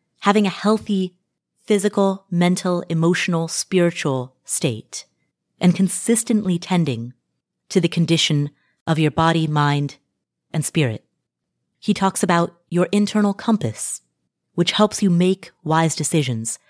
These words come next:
so that you're not putting undue effort towards the wrong goal.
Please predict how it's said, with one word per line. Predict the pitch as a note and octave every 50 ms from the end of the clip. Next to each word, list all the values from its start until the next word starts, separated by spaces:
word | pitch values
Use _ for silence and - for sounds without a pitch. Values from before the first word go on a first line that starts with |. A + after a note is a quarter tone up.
| _ _ _ _ _ _ _ _ -
so | - - G3
that | E3 F3+ -
you're | F#3 F3
not | E3+ F#3 F3+ - -
putting | - F#3+ E3+ D#3+ D#3 D#3 D3+ D3+ D#3+ _ _ _ _ _ _ _ _ -
undue | F3+ G3 G#3 G#3+ G3 G3 G#3+ G3+ -
effort | - G3+ G3 - - D3 C3 - - - - - _ _ _ _ _ _ _ _
towards | - - G3 E3+ E3+ E3+ E3 D#3 - -
the | - D#3+
wrong | C#3+ D3+ D#3 D3+ D#3 D3+ D3+
goal. | C#3+ D3+ C#3 B2+ A#2 A#2 B2 -